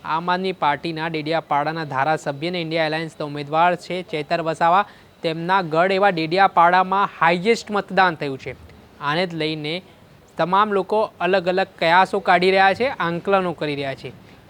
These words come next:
તે વચ્ચે મનસુખ વસાવાએ ચૂંટણીમાં જેવી રીતે મતદાન થયું તેને લઈને વાત કરી છે ને સાથે જ એક મોટી વાત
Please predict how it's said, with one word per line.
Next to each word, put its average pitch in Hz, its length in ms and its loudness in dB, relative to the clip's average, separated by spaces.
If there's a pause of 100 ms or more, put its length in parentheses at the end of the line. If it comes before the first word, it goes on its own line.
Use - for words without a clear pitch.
(140)
તે 170 60 -4
વચ્ચે 196 280 2
મનસુખ 214 520 0
વસાવાએ 175 600 2 (420)
ચૂંટણીમાં 185 520 -2
જેવી 180 180 0
રીતે 175 200 -2
મતદાન 170 640 0
થયું 180 320 -4
તેને 170 180 -6
લઈને 165 240 -2
વાત 180 300 0
કરી 190 200 0
છે 220 120 -8
ને 226 120 -4
સાથે 175 680 0
જ 135 40 -14 (420)
એક 190 300 -4
મોટી 165 360 -6
વાત 165 240 4